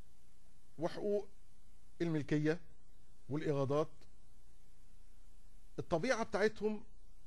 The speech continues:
دائم، وعرفنا إنه أي زيادة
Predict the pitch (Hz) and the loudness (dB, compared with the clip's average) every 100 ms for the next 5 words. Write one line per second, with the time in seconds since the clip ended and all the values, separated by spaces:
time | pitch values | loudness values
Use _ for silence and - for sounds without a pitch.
0 | - 120 151 117 90 - - - - - | -4 4 4 4 -2 -6 -6 -6 -6 -6
1 | - - - - - - - - - - | -6 -6 -6 -6 -6 -6 -4 -4 -4 -4
2 | - - - - - - 151 190 240 196 | -4 -4 -4 -4 -4 4 8 8 8 4
3 | 190 - - - - - - - 139 143 | 4 2 -6 -6 -6 -6 -6 -2 0 0
4 | - 220 226 202 196 135 175 202 135 120 | 0 0 0 4 4 8 8 10 8 2